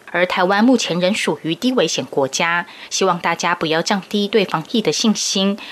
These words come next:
并珍惜国内的防疫成果，不要因为医院感染事件而让疫情扩大。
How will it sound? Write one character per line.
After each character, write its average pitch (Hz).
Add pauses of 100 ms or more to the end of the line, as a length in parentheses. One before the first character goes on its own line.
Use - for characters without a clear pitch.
并 233
珍 262
惜 -
国 156
内 247
的 147
防 151
疫 247
成 165
果， 170 (300)
不 247
要 277
因 254
为 233
医 240
院 247
感 165
染 175
事 -
件 208
而 151
让 233
疫 185
情 -
扩 156
大。 151